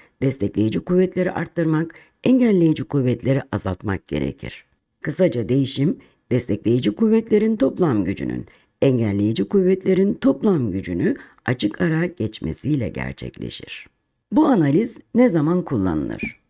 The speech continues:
Değişim gerekli ama uygulanabilirliği belirsiz olduğunda, bir sorun var, değişim gerekli ancak nasıl yapılacağı belirsiz. Örneğin üretim hattında fire oranı çok yüksek. Sebep ham madde mi,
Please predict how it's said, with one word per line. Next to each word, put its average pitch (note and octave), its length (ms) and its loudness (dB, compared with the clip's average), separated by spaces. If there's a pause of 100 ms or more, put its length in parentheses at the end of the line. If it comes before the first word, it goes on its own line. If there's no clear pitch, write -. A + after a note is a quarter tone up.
(300)
Değişim B3 460 4
gerekli E3 500 2 (100)
ama D#3+ 240 2
uygulanabilirliği D#3 1080 2
belirsiz C#3 640 -2
olduğunda, D#2+ 720 -4 (280)
bir D3+ 200 0
sorun C3 500 0
var, E3+ 280 0 (320)
değişim C3+ 560 2
gerekli D#3+ 600 0 (260)
ancak E3+ 460 -2
nasıl D3 380 0
yapılacağı D3 720 0
belirsiz. - 600 -4 (380)
Örneğin F3 520 2 (280)
üretim B3 360 0
hattında G2+ 540 -6
fire G#3+ 340 2
oranı B2+ 460 0
çok C3+ 320 -4
yüksek. - 480 -8 (300)
Sebep D#3 460 -2 (220)
ham A#2+ 200 0
madde C#3 460 2
mi, D3 320 2